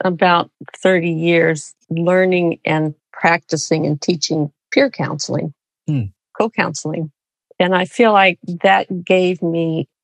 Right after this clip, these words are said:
Speaker 1: kind of a foundation for understanding, well, guess what? We all have feelings, and guess what? They're okay. And this is, you know,
Speaker 2: Right.
Speaker 1: what you can do with them.
Speaker 2: Right.
Speaker 1: And I'm, I'm not a therapist.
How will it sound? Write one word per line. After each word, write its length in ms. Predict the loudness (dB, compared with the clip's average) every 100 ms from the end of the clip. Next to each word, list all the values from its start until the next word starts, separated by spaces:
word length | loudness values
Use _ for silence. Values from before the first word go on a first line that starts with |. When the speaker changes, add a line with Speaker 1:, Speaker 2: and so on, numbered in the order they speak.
| _ _ _ _ -8 -2
Speaker 1:
kind 160 | 0
of 100 | 0
a 240 | 0 -2 -4 _ _ 0
foundation 800 | 2 2 0 0 0 -2 -6 -4
for 240 | -2 -2 -2
understanding, 960 | -2 -2 -6 -4 -4 -2 -4 -6 -4
well, 360 | -4 -4 -4 -10 _ -2
guess 220 | -2 -2
what? 240 | 0 0 0
We 180 | -2 2
all 220 | 2 2 0
have 180 | -4
feelings, 640 | -2 0 0 0 -2 -6 -10 _ _ _ _ -2
and 320 | -2 -2 0
guess 260 | 0 0 0
what? 280 | 0 0 -2
They're 360 | -2 0 0
okay. 540 | 0 -2 -4 -4 -6 -8
And 140 | -6
this 180 | -6 -6
is, 180 | -6 -8
you 80 | -6
know, 80 |
Speaker 2:
Right. 80 | -4
Speaker 1:
what 160 | -6 -6
you 60 | -10
can 140 | -6
do 100 | -6
with 120 | -6
them. 160 | -8 -10 _ _ _ _ _ -6
Speaker 2:
Right. 140 | -2
Speaker 1:
And 120 | 0
I'm, 260 | -2 -4 -8 -10 -4
I'm 200 | -2 2
not 200 | 2 2
a 60 | -2
therapist. 680 | 0 2 0 -4 -8 -8